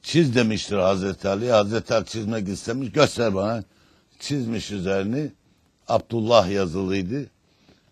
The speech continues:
Bin, e, Muhammed yazılıydı. Bin Abdullah yazdı. Muhammed Resulullah yerine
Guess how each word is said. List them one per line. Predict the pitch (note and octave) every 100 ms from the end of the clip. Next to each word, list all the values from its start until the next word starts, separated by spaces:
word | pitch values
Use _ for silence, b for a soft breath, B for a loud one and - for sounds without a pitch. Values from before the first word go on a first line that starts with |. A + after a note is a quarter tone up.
| b A2+
Bin, | D3 E3+ D#3+ - _ -
e, | F2+ E2+ D#2 - - - D2+ C#2 C2+ B1 C2 - -
Muhammed | F2 F#2+ G2+ G#2+ G2
yazılıydı. | G2 F2 F#2+ G2 A#2+ C3+ C3
Bin | D#3+
Abdullah | - F3+ - A2 G2 G2
yazdı. | E2 C#2+ C2+ E2+
Muhammed | G2 A2 G#2+ F#2
Resulullah | G2+ F2+ A2 G#2+ A2+ G2
yerine | G#2 G#2 B2+ E3